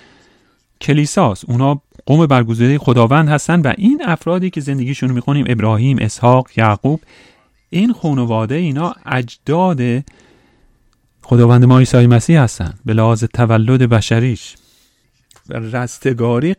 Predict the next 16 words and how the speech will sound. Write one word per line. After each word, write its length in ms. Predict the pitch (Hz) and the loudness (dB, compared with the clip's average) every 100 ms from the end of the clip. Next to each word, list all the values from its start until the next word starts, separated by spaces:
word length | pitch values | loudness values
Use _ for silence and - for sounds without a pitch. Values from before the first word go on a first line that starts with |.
| - | -2
قراره 560 | 131 135 185 196 196 - - _ - | -2 2 0 2 -2 -4 -20 _ -4
به 80 | |
این 200 | 147 208 | 2 2
جهان 300 | 160 135 123 | 4 2 2
برسه 420 | 107 107 113 151 - | 2 0 0 -4 -2
از 240 | 190 156 | 0 2
این 160 | 208 226 | 2 2
خانوادهٔ 540 | - 156 143 147 143 | 2 0 2 4 4
کوچک. 420 | 151 160 180 131 - - _ _ _ _ _ _ | 2 2 2 2 0 -16 _ _ _ _ _ _
کلیسا 500 | 156 151 147 - 214 | 0 0 0 0 0
سرچشمش 920 | - - 147 - 151 139 - 196 - | 0 -2 -2 -2 -4 -4 -2 -4 -4
در 200 | - 160 | -4 -4
همین 300 | - 240 190 | 0 2 2
خانوادهٔ 580 | - 143 123 117 120 139 | 2 2 2 2 2 0
کوچک 440 | - 117 175 151 113 | -2 0 0 -2 -8
هست. 340 | 95 - | -12 -16